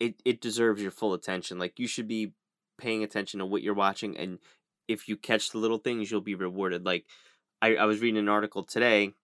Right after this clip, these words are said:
just to refresh my, my memory about, like, the first episode, and I didn't even pick up on this, um, when I was watching the show. I guess it just never crossed my mind because I'm so, like, used to the game, and they just don't really explain the outbreak too much. But people were putting together that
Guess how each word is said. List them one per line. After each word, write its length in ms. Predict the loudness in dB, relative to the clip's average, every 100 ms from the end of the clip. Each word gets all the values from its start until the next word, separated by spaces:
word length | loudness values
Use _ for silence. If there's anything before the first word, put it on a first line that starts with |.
| -4
just 200 | -4 0
to 60 |
refresh 380 | -2 0 0 0
my, 180 | -2 -4 -4
my 120 | -4
memory 240 | -4 -4
about, 200 | -2 -4
like, 140 | -6 -10
the 80 | -8
first 280 | -6 -4
episode, 340 | -6 -6 -6 -4
and 100 | 0
I 40 |
didn't 160 | 0 -2
even 140 | -4
pick 200 | -6 -2
up 160 | -2 0
on 160 | -2 -2
this, 220 | -8 -10 _ _ -2
um, 340 | 0 0 -4 _ -6
when 140 | -2
I 40 | -2
was 120 | 0
watching 260 | 0 0 -8
the 40 |
show. 260 | 0 4 4
I 80 | 2
guess 180 | -2
it 160 | -8 -12 _ -14
just 180 | -10 -6
never 120 | -6
crossed 280 | -4 -4 -2
my 60 |
mind 280 | -2 -2 -2
because 380 | -6 -6 -6 -6 _ _ _ _ -12
I'm 100 | -10
so, 280 | -2 2 2
like, 260 | 0 -6
used 160 | -6 -8
to 60 | -6
the 80 | -4
game, 300 | -2 -2 -2
and 80 | -6
they 80 |
just 240 | -6 -8 -4
don't 180 | -4 -2
really 240 | -4 -6
explain 460 | -8 -10 -6 -4 -4
the 140 | -4
outbreak 340 | -4 -4 -8
too 160 | -6 -4
much. 260 | -4 -6 -10 _ _ _ _ _ 0
But 280 | 4 4 0 _ _ _ _ _ _ _ _ -6
people 280 | -4 -2 -2
were 80 | -2
putting 280 | -2 -4
together 520 | -2 0 2 2 2 0
that 380 | 2 2 0